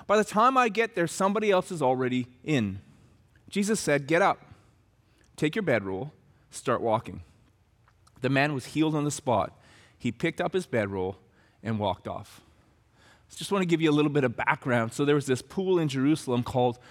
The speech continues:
Bethesda, which means house of mercy, house of mercy, house of mercy. And hundreds of people gathered around this house of mercy, this pool of Bethesda. And they believed that an angel would come at sporadic, intermittent times. You never knew when the angel was gonna come,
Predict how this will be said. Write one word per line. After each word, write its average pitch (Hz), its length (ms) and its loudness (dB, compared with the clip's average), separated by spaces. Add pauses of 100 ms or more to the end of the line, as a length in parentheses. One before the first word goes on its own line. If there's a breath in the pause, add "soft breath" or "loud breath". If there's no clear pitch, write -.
(200 loud breath)
Bethesda, 120 560 -2
which 110 200 -4
means 120 200 -4
house 160 340 -4
of 127 140 -6
mercy, 107 380 -8
house 160 320 -6
of 127 140 -6
mercy, 110 340 -8
house 147 320 -6
of 127 120 -8
mercy. 107 300 -8
And 113 80 -6
hundreds 214 420 -4
of 202 100 -6
people 170 260 -6
gathered 156 500 -4
around 139 340 0
this 131 180 -4
house 160 340 -4
of 135 160 -10
mercy, 123 420 -4
this 120 260 -4 (380 loud breath)
pool 196 340 2
of 147 100 0
Bethesda. 131 640 0 (380 loud breath)
And 139 200 0
they 156 100 4
believed 156 480 2
that 123 260 0 (200 loud breath)
an 143 120 -2
angel 202 340 2
would 170 140 2
come 143 220 2
at 131 80 -4
sporadic, 175 760 2
intermittent 190 520 -2
times. 151 300 0
You 143 80 -2
never 170 260 4
knew 196 240 4
when 190 100 2
the 185 120 2
angel 180 200 -2
was 165 120 -2
gonna 175 160 2
come, 147 260 2